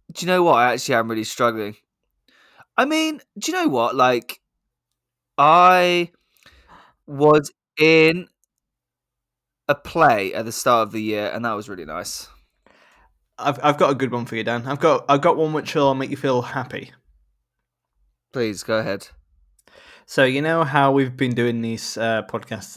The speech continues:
Speaker 2: over the internet, which has been a game changer for us. If only we had known that four years ago, that'd be <laughs>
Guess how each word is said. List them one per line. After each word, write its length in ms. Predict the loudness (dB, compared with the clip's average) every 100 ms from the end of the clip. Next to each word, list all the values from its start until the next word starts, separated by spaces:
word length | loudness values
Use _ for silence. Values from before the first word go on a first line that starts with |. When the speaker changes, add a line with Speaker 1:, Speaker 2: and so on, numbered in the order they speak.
| -6
Speaker 2:
over 400 | -4 -4 -4 -6 -8
the 320 | -10 -4 -4
internet, 400 | -4 -6 -10 -10
which 140 | -10
has 80 | -4
been 180 | -2 -2
a 60 |
game 340 | 2 2 2 -2
changer 300 | -2 -2 -4
for 160 | -8
us. 160 | -10 -8
If 140 | -10
only 140 | -8 -6
we 140 | -2
had 80 | 0
known 340 | 0 -2 -2
that 220 | -4 -6 -12 _
four 260 | -2 0 2
years 220 | 0 -2
ago, 220 | -4 -6
that'd 120 | -6
be 140 | -8
<laughs> 80 | -8